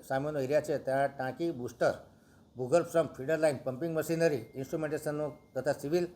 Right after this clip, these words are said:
ઇન્ફ્રાસ્ટ્રક્ચર, સાથે સાથે ઉંડેરા તળાવનું, અ, અ, દશામા તળાવનું, અ, બ્યુટિફિકેશન અને પાંચ વર્ષના ઓ એન્ડ એમ છત્રીસ ટકા વધુ મુજબ ઓગણચાલીસ પોઇન્ટ છવ્વીસ કરોડના ખર્ચે આ કામગીરીને મંજૂર કરવામાં આવી છે.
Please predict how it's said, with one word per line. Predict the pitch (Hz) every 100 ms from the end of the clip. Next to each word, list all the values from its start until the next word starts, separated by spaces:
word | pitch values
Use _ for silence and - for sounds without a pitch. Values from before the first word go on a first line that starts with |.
| - -
ઇન્ફ્રાસ્ટ્રક્ચર, | 143 170 165 165 143 180 107 - - - -
સાથે | 139 170
સાથે | 156 147 151
ઉંડેરા | 139 156 156
તળાવનું, | 143 151 151 151 151 - - _
અ, | 135
અ, | 135 139 127 123 123 120
દશામા | 143 165 160
તળાવનું, | 156 156 156 156 160 - 135 -
અ, | 135 131 131 127
બ્યુટિફિકેશન | 131 147 190 147 110 98
અને | 87 - - - 147
પાંચ | - 165 165
વર્ષના | 160 143 147
ઓ | 135 151
એન્ડ | 156
એમ | 101 -
છત્રીસ | 131 165 165
ટકા | 147 151
વધુ | 127 151
મુજબ | 147 147 135 - - - - - 120
ઓગણચાલીસ | 123 180 180 160 160 - - _ _
પોઇન્ટ | 143 151 135
છવ્વીસ | 139 180
કરોડના | - 156 147
ખર્ચે | 143 131 156 123 - - -
આ | 143
કામગીરીને | 139 143 139 143 143 147 113
મંજૂર | 123 147
કરવામાં | 151 151 151
આવી | 151
છે. | 151 165 -